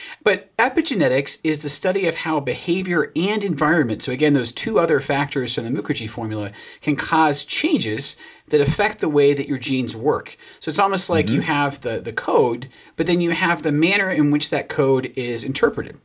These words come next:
Speaker 1: That's the interplay that, like you were saying earlier, we, we need to have humility and admit that we're just in the infancy of figuring this out.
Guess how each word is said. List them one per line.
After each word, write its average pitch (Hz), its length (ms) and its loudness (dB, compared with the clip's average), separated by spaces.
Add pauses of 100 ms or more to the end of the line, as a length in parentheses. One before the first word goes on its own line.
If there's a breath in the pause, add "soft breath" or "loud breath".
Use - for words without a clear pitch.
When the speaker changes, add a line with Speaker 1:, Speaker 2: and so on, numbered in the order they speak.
(200)
Speaker 1:
That's 185 240 2
the 156 120 -2
interplay 151 460 2
that, 110 200 -4 (300 loud breath)
like 156 140 -4
you 165 60 0
were 147 40 2
saying 143 240 2
earlier, 143 320 4
we, 127 140 -6
we 131 120 -6
need 160 140 2
to 160 80 2
have 135 360 -2
humility 127 720 0 (320 loud breath)
and 139 100 2
admit 143 340 4
that 135 140 2
we're 120 120 -8
just 156 580 -2
in 139 100 -2
the 127 100 -2
infancy 123 760 -2 (260 loud breath)
of 143 140 0
figuring 156 400 4
this 156 160 0
out. - 320 -4